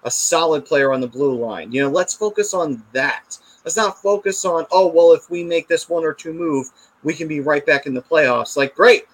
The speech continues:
And you just killed the development of three of your top players. Why the fuck are you doing that?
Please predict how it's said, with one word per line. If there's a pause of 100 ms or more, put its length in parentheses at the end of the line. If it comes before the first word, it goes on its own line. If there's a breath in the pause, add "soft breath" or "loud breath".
(680)
And
you
just
killed
the
development (260 soft breath)
of
three
of
your
top
players. (460 soft breath)
Why
the
fuck
are
you
doing
that?